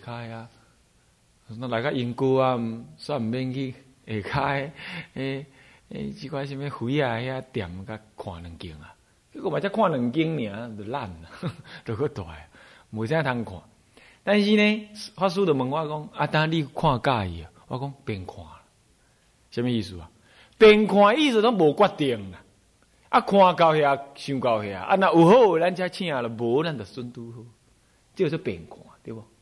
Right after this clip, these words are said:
这绝对不是一心。一心的意思，我一定要来去买啥，要买到对为止。哇！啊，我来去变看，有也好，无也好啊。哦，凊彩到时候再搁看卖呢。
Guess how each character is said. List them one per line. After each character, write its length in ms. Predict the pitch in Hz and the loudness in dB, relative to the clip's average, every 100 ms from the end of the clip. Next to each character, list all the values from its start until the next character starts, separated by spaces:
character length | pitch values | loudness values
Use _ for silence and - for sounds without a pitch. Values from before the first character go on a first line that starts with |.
| _ _ _ _ | _ _ _ _
这 140 | 262 | 4
绝 120 | 269 175 | 6 6
对 140 | 240 | 6
不 80 | 175 | 2
是 100 | 123 | 0
一 100 | 170 | -6
心。 320 | - 165 165 - _ _ _ _ | -6 -6 -8 -12 _ _ _ _
一 120 | 285 | 0
心 120 | 254 285 | 4 6
的 100 | 294 | 8
意 120 | 262 | 8
思， 200 | 190 180 - | 6 4 2
我 140 | 180 233 | 2 2
一 120 | 262 | 2
定 260 | - 143 131 | 2 2 2
要 80 | 156 | 2
来 120 | 135 | 0
去 120 | 135 | -2
买 240 | 127 127 | -4 -4
啥， 140 | 123 104 - _ _ _ _ _ _ _ _ _ - | -4 -10 -12 _ _ _ _ _ _ _ _ _ -2
要 100 | 131 | 2
买 120 | 147 | 4
到 120 | 139 | 4
对 180 | 139 127 | 2 0
为 220 | 98 92 | 0 -8
止。 220 | - 113 - _ _ _ _ _ _ _ _ _ _ _ _ - | -10 -12 -12 _ _ _ _ _ _ _ _ _ _ _ _ 2
哇！ 120 | 370 453 - - _ - - - | 4 4 -2 -20 _ -20 -14 4
啊， 140 | 311 | 8
我 120 | 359 | 8
来 120 | 320 320 | 6 4
去 80 | 277 | 4
变 320 | 247 214 214 | 4 4 2
看， 80 | 175 | 4
有 280 | 196 269 262 | 4 4 6
也 80 | |
好， 240 | 233 240 262 | 6 6 4
无 140 | 220 | 6
也 60 | 254 | 6
好 320 | 233 226 294 | 4 2 0
啊。 160 | 277 330 - _ _ _ _ _ _ _ | -2 -4 -18 _ _ _ _ _ _ _
哦， 200 | 147 170 | 2 2
凊 220 | 165 320 | 4 0
彩 280 | - 302 302 | 2 2 2
到 240 | 269 294 254 | 2 4 6
时 120 | 220 | 4
候 60 | 220 | 2
再 100 | 247 | 2
搁 100 | 247 | 2
看 240 | 262 240 | 4 4
卖 220 | 220 208 | 2 -2
呢。 160 | 190 | -6